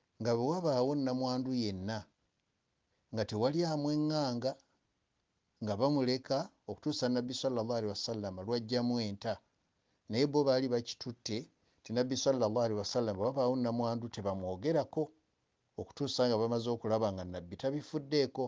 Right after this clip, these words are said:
sallallahu alaihi wasallama. Naye ku luno Nabbi yawandiika akabaluwa, okusinziira ku njogera emu, yawandiika akabaluwa n'akakwasa oyo yennyini Julaibibu. Bw'akamukwasa n'agenda nako.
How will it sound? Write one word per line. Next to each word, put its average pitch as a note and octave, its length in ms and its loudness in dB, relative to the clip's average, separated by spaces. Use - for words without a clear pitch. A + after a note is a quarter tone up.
sallallahu G#2 760 0
alaihi C3+ 420 -6
wasallama. F#2 600 -4
Naye B2+ 140 4
ku D3 120 -4
luno C3+ 240 2
Nabbi G2 300 -4
yawandiika A2+ 540 -2
akabaluwa, A2+ 540 -2
okusinziira D3 480 -2
ku D3+ 120 -8
njogera D3 460 -2
emu, D3 300 -2
yawandiika B2 460 2
akabaluwa A#2 500 -2
n'akakwasa A#2+ 640 -2
oyo A2+ 180 0
yennyini G#2+ 460 -2
Julaibibu. F#2+ 800 -6
Bw'akamukwasa A2 880 2
n'agenda A2 600 -2
nako. G2+ 340 -4